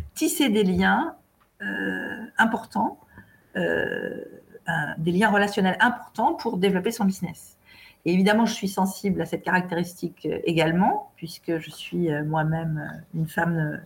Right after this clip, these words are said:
de réseau. Et elle a, euh, développé, euh, une marque, euh, mondialement connue, qui est un peu le symbole de l'élégance à la française dans le monde entier,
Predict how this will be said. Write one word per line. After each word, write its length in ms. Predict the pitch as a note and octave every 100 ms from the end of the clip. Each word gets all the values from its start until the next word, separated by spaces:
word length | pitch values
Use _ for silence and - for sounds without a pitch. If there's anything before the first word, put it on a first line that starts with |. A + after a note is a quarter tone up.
| -
de 180 | D3 F3+
réseau. 380 | F3+ D#3 E3+ - _ _ _ _ _ - - - - -
Et 80 | G3
elle 140 | F3
a, 320 | E3 D3+ - - _ _ _
euh, 40 | - D#3+ D3+
développé, 840 | D3 F3+ A#3+ A3+ A3+ A3+ A#3 G#3 E3
euh, 240 | D#3+ D#3
une 220 | C3 F3+ F3+
marque, 400 | G#3 A3+ - F3+
euh, 440 | D#3 D#3 - D3+ - -
mondialement 480 | F#3+ G3 G#3 G3 F#3
connue, 500 | G3+ F#3 G#3 D4 D4
qui 100 | D#3+
est 40 |
un 80 | D3+
peu 100 | F3+
le 60 | E3+
symbole 460 | - D3+ F3+ E3
de 80 | D3
l'élégance 500 | C#3 D3 D#3 E3+ F3
à 40 |
la 100 | D3+
française 380 | - D#3 D#3+ E3
dans 120 | D#3+
le 80 | D3
monde 160 | D#3 D#3
entier, 500 | D3+ - F3 A3